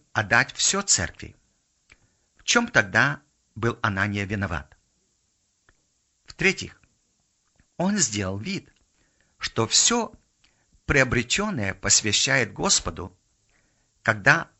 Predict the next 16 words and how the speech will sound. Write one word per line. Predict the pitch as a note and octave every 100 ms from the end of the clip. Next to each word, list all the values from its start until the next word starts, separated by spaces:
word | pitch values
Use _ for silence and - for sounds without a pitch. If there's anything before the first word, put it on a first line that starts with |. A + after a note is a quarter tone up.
| _
осталось | A2 - D3 D#3 D3 -
много | G#2 A#2 G3 E3 G2
из | - G#2 -
проданного | - F#3 - G#2 G2 F#2 A2+ - - _
для | A2 A2
его | G#2 G2+
собственного | - B2+ B2 - G#2 G#2 G2
употребления. | - - G2 G2 E2+ G2 D#2 C2 - _ _ _ _ - _ _ _ _ _
Это | C#3+ C#3 G#2
было | F2+ C#3+ C3 G#2
ложное | - F#2+ C#3+ A#2+ F2 F2+
приношение. | - F2+ F2+ - F#2+ D#2 C#2+ _ _ _ _ _ _ _ _ _ _ -
Он | C#3 C#3
провозгласил, | A#2 G#2+ A2 G2+ G#2 - D3+ E3+ D#3 _ _ _ _ _
предоставляя | A#2+ A2+ G#2+ - G#2 A#2 B2+
апостолам, | - - C#3+ D#3 - C#3+ C#3